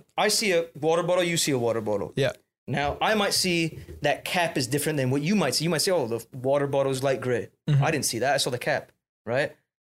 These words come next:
Speaker 1: But that little thing can also help you develop your own mindset, right? Which is, dude, the best thing that, we talked about this <laughs> before the podcast began, which was, um,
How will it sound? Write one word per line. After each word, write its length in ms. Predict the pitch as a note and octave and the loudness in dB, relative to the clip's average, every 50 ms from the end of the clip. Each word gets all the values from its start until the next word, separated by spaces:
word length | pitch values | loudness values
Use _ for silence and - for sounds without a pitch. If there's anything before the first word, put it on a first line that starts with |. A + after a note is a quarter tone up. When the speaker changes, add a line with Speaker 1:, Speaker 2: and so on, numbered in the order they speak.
| _ A#2+ | _ -8
Speaker 1:
But 160 | B2 A#2+ A#2+ | -6 -2 0
that 340 | E3 A#3 C#4 - - - _ _ _ _ _ - | 2 2 2 2 -2 -8 _ _ _ _ _ -2
little 260 | E3 F#3+ A3 A3+ E3+ | 0 2 2 2 0
thing 500 | - - - E3 E3+ G3+ B3 C#4 C#4+ C#4 - - _ _ _ _ - | 0 0 0 0 2 2 2 0 -2 -4 -10 -18 _ _ _ _ -4
can 160 | - F3 F3+ | -2 -2 0
also 340 | - F3 F#3+ G3 - G3 E3+ | 0 0 0 2 2 2 2
help 220 | E3+ F#3 F#3 G3 | 2 2 2 2
you 180 | F#3 E3+ D#3+ - - | 2 0 0 -2 -4
develop 380 | C3+ C3+ B2+ E3 F3 F#3 F#3 D#3+ | -4 -2 2 2 2 2 2 0
your 80 | D3+ | 0
own 180 | D#3 D3+ C#3 B2+ | 0 0 0 0
mindset, 500 | B2 C#3 D3 C#3+ C#3 - - A2+ F#2 - - _ _ | 0 0 0 0 0 0 0 -2 -4 -4 -10 _ _
right? 380 | G#2+ A#2+ B2+ D3+ A3+ - - _ _ _ _ _ | -6 -2 -2 -2 -2 -2 -6 _ _ _ _ _
Which 160 | G3 F#3+ - | -4 -2 0
is, 100 | G#3 D3+ | -2 -2
dude, 400 | A#2+ - F3+ G#3 A3 E3 A#2 - - _ _ _ _ _ _ _ _ - | -2 -2 0 0 2 2 0 -2 -6 _ _ _ _ _ _ _ _ -10
the 80 | B2 | -8
best 260 | - - G3 A#3+ - - | -2 0 0 2 2 0
thing 100 | A#3 F#3+ | 0 0
that, 100 | F3 E3+ | 0 0
we 80 | G3 | 0
talked 200 | F#3 - A3 - | 0 0 0 0
about 140 | G#3+ F3+ F3 D#3+ | 0 0 2 2
this 120 | D#3 D3 | 2 0
<laughs> 80 | D3 - | 0 -2
before 180 | - - E3 | 0 -2 -2
the 80 | D3+ C#3 | -2 -2
podcast 420 | - E3+ E3+ E3 - D#3+ C3 - | 0 -2 -2 0 0 -2 -2 -2
began, 360 | A#2+ A#2 A#2 D#3 E3+ D#3+ C3 | -6 -4 -2 0 0 0 0
which 160 | A#2+ B2 - C#3 | -2 -2 -2 -2
was, 180 | C3 B2 - - _ _ - - - _ _ | -2 -2 -4 -6 _ _ -18 -18 -18 _ _
um, 400 | B2 A#2+ A#2+ A#2 A2+ G#2+ G2 G2+ | -4 -2 -2 -2 -2 -4 -6 -8